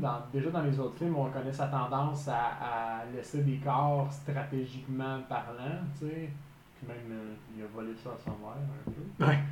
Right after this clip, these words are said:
Speaker 2: c'est vrai,
Speaker 1: <laughs>
Speaker 2: à la fin.
Speaker 1: Mais, mais, mais tu sais, mais là, il se outdone, là, comme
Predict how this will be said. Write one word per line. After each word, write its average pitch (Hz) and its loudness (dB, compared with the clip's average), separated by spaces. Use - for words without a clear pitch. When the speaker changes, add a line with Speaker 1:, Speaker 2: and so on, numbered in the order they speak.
Speaker 2:
c'est 151 8
vrai, 180 10
Speaker 1:
<laughs> 196 8
Speaker 2:
à 123 8
la - 6
fin. 135 0
Speaker 1:
Mais, 143 10
mais, 131 4
mais 127 0
tu 165 0
sais, 180 2
mais 123 0
là, 160 8
il 160 8
se 139 2
outdone, 127 4
là, 120 -4
comme 123 -4